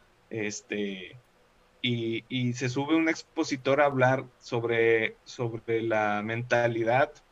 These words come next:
de lo que estamos hablando, ¿no? La mentalidad de, de los conspiracionistas,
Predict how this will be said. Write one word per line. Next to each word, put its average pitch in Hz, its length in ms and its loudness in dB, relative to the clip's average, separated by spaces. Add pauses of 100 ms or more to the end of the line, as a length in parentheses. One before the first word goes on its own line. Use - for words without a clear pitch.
(240)
de 190 220 -4
lo 131 120 2
que 135 60 -6
estamos 147 280 -4
hablando, 151 320 -4
¿no? 131 140 -2
La 139 120 2
mentalidad 117 640 4
de, 147 260 6
de 120 140 0
los 113 300 -4
conspiracionistas, 123 1000 -2